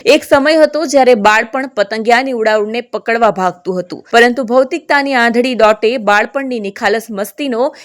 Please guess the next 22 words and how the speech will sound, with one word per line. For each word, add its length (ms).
એ 100
સાથી 500
હવે 240
લુપ્ત 280
થઈ 240
રહ્યો 240
છે. 340
આધુનિકતાની 720
ભાગદોડમાં 720
માનવી 300
કૃત્રિમ 560
પ્રકૃતિ 480
તરફ 320
વળ્યો 240
છે, 440
પરંતુ 280
લીલીછમ 580
કુદરતી 420
પ્રકૃતિને 640
ગુમાવી 460
બેઠો 320
છે. 300